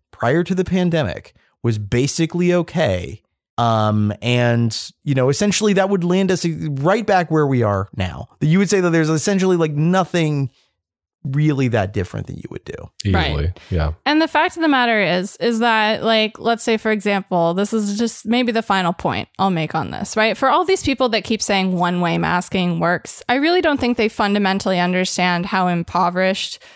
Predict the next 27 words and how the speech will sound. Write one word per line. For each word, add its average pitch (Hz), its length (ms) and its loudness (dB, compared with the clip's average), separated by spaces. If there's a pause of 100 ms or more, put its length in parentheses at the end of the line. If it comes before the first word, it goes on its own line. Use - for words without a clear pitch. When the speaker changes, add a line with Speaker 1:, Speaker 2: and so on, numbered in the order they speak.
(440)
Speaker 3:
people 233 540 0 (240)
tend 233 240 2
to 240 100 0
be 220 340 2
if 208 140 -2
they 202 180 0
have 202 460 0
a 226 80 -2
chronic 233 340 0
illness 233 380 0
or 233 60 0
disability. 226 640 0
I 240 80 0
don't 294 160 0
think 320 100 0
they 262 140 2
understand 202 560 0
how 226 180 0
much 196 300 0
of 190 100 -4
your 196 140 0
monthly 196 340 0
income 202 380 0
ends 196 160 0
up 208 160 -4
going 202 420 2
towards, 190 480 0